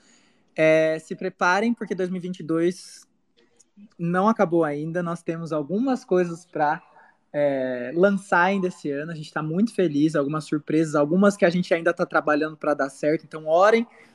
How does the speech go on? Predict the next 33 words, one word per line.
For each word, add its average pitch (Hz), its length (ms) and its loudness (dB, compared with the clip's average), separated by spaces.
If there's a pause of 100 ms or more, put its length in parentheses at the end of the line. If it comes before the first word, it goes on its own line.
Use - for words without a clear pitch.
(120)
por 185 140 4
esses 185 260 -2
próximos 175 460 0
projetos, 147 800 -4 (300)
tá? 151 200 2 (280)
É 143 80 -6
o 147 40 -2
nosso 156 240 -8
pedido 156 360 -8
pra 160 140 -4
vocês. 147 760 -2 (340)
E 156 960 6
temos 214 260 8
a 233 80 8
estrada 220 640 6 (140)
pra 214 140 2
caramba 233 680 -4
pra 233 160 -6
rodar 180 420 -6
durante 175 300 -16
esse 170 200 -16
ano 160 180 -10
agora, 147 480 -4
né? 160 180 -6
A 170 60 -4
gente 165 200 -20
parou 165 320 -2
durante 160 380 -10
o, 156 140 -8
o 160 60 -20
mês 156 200 -8
de 151 80 -8
agosto 147 520 -8